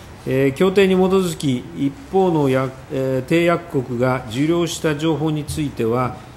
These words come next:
秘密として取り扱うものとされています。あの、原則として、租税、えー、賦課等の目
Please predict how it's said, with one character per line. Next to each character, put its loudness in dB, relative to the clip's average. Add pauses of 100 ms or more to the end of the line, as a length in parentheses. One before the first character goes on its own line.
(100)
秘 -4
密 0
と 0
し -6
て 2
取 -2
り 2
扱 0
う 2
も -2
の 2 (220)
と 2
さ 0
れ 2
て -2
い -2
ま -4
す。 -14 (600)
あ -4
の、 2
原 4
則 0
と 0
し -6
て、 4 (160)
租 -2
税、 0
え 2
ー、 -12
賦 -14
課 0
等 0
の 0
目 0